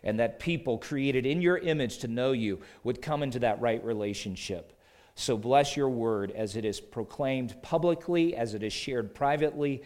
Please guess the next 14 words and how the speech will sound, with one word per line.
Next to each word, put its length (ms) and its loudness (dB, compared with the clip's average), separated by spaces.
and 180 -4
let 160 4
it 60 2
result 540 0
in 80 -6
the 80 -4
salvation 920 0
of 240 -4
many, 540 -2
many 320 -4
souls. 640 -8
We 80 -14
thank 380 2
you 180 -4